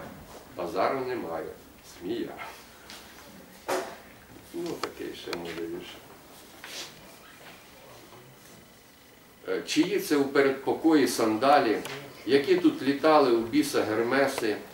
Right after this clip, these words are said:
чиї залишились на клаптях адреси, паперу, на дисках чиї тралі-валі,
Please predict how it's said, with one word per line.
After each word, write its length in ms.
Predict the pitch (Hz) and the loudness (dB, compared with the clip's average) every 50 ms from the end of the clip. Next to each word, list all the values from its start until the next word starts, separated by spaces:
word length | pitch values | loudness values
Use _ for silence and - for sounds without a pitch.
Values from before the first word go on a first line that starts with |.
| - - - - - - | -18 -20 -20 -20 -18 -10
чиї 300 | - - 151 180 196 196 | 0 4 4 4 4 4
залишились 680 | 165 151 156 151 147 151 147 - 165 160 147 135 135 135 | 4 4 4 4 4 2 2 2 4 4 4 4 2 0
на 140 | 135 131 131 | 0 -2 0
клаптях 560 | - 139 147 151 147 143 - - 120 113 - | 2 4 6 6 6 4 2 0 -2 -2 0
адреси, 600 | 120 117 113 120 135 147 143 131 - - 127 117 | 0 0 2 2 2 4 4 2 2 0 -2 -2
паперу, 640 | 113 - 123 117 113 - 139 151 151 135 120 120 113 | 0 0 0 0 0 2 4 4 6 4 4 2 0
на 180 | 110 113 117 | 0 0 2
дисках 500 | 113 147 156 156 151 - - 127 113 - | 4 6 4 4 4 2 0 -2 -2 -2
чиї 280 | - - 131 131 143 143 | -4 -4 0 2 2 2
тралі-валі, 840 | - - 123 123 123 117 117 110 107 117 135 143 143 135 131 117 | 2 0 2 4 4 4 4 2 2 2 4 4 4 4 2 0